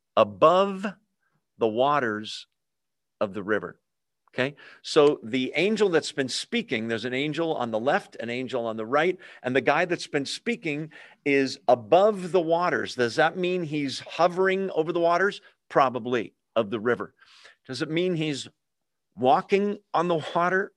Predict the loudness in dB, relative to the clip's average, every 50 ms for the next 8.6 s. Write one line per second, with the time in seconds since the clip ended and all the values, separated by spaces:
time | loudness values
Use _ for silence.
0 | _ _ _ _ -4 0 2 4 4 4 2 -2 -6 -10 _ _ _ _ _ _
1 | _ _ _ _ _ -2 0 0 2 2 0 0 0 -2 0 0 0 2 0 0
2 | 2 2 2 0 -2 -4 -6 -4 -4 -4 -6 -10 _ _ -20 -20 -20 -20 -20 -20
3 | -18 -6 2 6 6 8 8 6 2 -2 _ _ _ _ _ _ _ _ _ 2
4 | 4 6 6 6 6 4 4 2 4 6 6 8 8 6 4 4 4 2 4 2
5 | 2 0 0 0 0 2 2 0 0 0 -4 -4 -4 -4 0 2 2 2 2 2
6 | 2 2 4 4 4 4 2 2 0 0 2 2 4 2 2 0 -2 -6 -20 -20
7 | _ -6 2 6 6 6 6 4 -2 -2 -2 0 0 -2 -2 -2 -2 2 4 4
8 | 4 4 2 0 -2 0 0 0 0 0 -2 -4